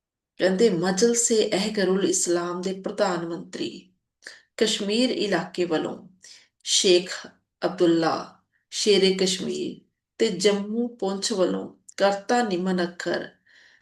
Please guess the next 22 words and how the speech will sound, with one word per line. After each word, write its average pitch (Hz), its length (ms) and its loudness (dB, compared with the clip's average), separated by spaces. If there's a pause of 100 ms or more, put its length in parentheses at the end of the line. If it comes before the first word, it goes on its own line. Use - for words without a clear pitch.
(140)
ਮੁਸ਼ਤਾਕ 185 500 0
ਹੁਸੈਨ 175 460 2
ਦੇ 175 100 2
ਵਾਲਿਦ 180 520 0
ਸਾਹਿਬ - 500 0 (580)
ਸੈਯਦ 190 540 0
ਨਿ-, 202 480 0
ਨਿਯਤ 202 400 -2
ਹੋਏ - 220 -2
ਸੀ, - 260 -6 (640)
ਜਿਨ੍ਹਾਂ 214 380 0
ਦੀ 269 60 -2
ਸਰਪ੍ਰਸਤੀ 185 640 2
'ਚ - 180 -8
ਇਹ 214 180 0
ਨੇਕ 170 240 2
ਕੰਮ 156 340 -6
ਕਹਿੰਦੇ 175 460 -4
ਆਰੰਭ 175 300 -6
ਕੀਤਾ - 400 -10
ਗਿਆ - 260 -12
ਸੀ। - 240 -12